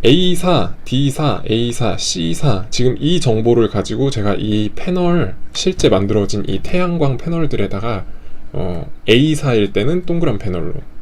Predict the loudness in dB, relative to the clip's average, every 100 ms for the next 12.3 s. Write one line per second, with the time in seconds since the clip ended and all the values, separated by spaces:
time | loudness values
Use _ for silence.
0 | -8 -8 -8 -6 -4 -2 -2 -2 0 2
1 | 2 2 0 0 -2 -4 -2 0 0 0
2 | 0 0 -2 -2 -4 -2 -2 0 -2 -2
3 | -4 -4 -2 0 0 0 -2 0 2 2
4 | 2 0 -2 -4 -8 -4 -6 -6 -6 -6
5 | -4 -2 2 2 2 2 4 4 2 0
6 | 2 2 2 2 0 0 -4 -4 -4 -4
7 | -4 -2 -2 0 0 0 0 0 0 -2
8 | -2 -2 -2 -2 -4 -4 -2 2 4 4
9 | 2 2 2 0 -2 -2 -2 -2 -4 -10
10 | -2 -2 0 -2 -2 -4 -4 -2 2 2
11 | 0 -4 -2 0 2 4 2 0 2 2
12 | 4 0 -2